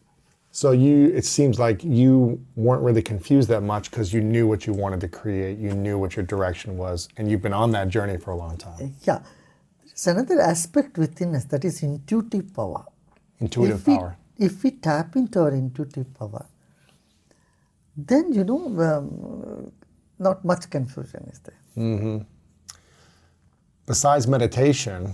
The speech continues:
Speaker 1: 'cause I'm assuming that's a big part of it, how would we tap into our intuitive power more powerfully?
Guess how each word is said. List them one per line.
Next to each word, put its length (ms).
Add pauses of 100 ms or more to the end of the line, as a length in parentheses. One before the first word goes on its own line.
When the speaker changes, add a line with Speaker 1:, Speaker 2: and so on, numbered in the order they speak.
Speaker 1:
'cause 140
I'm 80
assuming 360
that's 160
a 40
big 200
part 160
of 80
it, 100
how 260
would 180
we 180
tap 360
into 280
our 180
intuitive 440
power 480 (920)
more 180
powerfully? 600